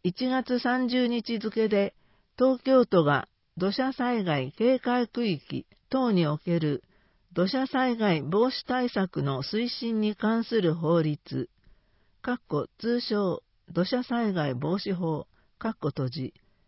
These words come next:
に基づき定めています。区では、西日暮里三丁目、四丁目の一部が指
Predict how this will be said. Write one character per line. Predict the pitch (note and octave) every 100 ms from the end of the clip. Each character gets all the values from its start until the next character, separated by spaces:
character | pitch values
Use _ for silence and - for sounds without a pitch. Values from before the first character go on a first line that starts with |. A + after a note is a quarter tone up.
| _ F3+
に | G#3 E3
基 |
づ | G3 F#3+ A#3 A3+
き | - D3 C#3+ _
定 | - F#3 G3+ A3+
め | E3
て | C#3
い | C3+
ま | B2+ C3+
す。 | - _ _ _ _ _ _ _ _ _ _ _ _ _ _ _ _ - _
区 | B3+
で | B3 G#3+
は、 | D#3+ - - _ -
西 | E3 F#3 C4
日 | B3+ B3+ -
暮 | D#3+ C#3+
里 | - -
三 | A3 B3+ B3
丁 | - A#3 A3
目、 | G3+ G3
四 | F3+ A3+ C4
丁 | - C4 B3+
目 | B3
の | G3
一 | D#3+ - G3
部 | F3
が | D3
指 | D3+